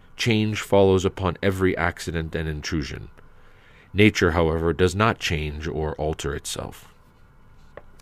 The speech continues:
Every passion that exists for our benefit has been given by God. The passions of the body have been implanted in it for its benefit and growth.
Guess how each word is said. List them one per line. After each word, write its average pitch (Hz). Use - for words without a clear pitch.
Every 117
passion 90
that 95
exists 87
for 85
our 85
benefit 85
has 73
been 78
given 80
by 76
God. 67
The -
passions 92
of 85
the 85
body 87
have 82
been 85
implanted 90
in 98
it 110
for -
its 95
benefit 98
and 73
growth. 78